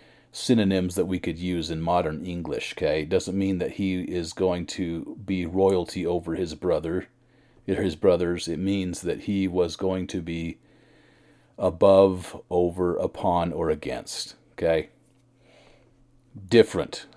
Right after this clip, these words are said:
different meaning than, than a monarch ruling over somebody, okay? Um, "And after the angel had spoken unto us, he departed.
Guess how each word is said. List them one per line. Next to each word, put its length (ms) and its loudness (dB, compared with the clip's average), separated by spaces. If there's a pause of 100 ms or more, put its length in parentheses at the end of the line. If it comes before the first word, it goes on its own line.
(720)
different 400 6
meaning 440 -4 (440)
than, 300 -4 (100)
than 220 -2
a 100 0
monarch 560 0
ruling 320 -2
over 260 -4
somebody, 520 -4
okay? 320 -6 (1700)
Um, 440 2 (1300)
"And 160 4
after 240 6
the 140 2
angel 320 0
had 100 0
spoken 420 4
unto 240 2
us, 140 4
he 80 0
departed. 560 2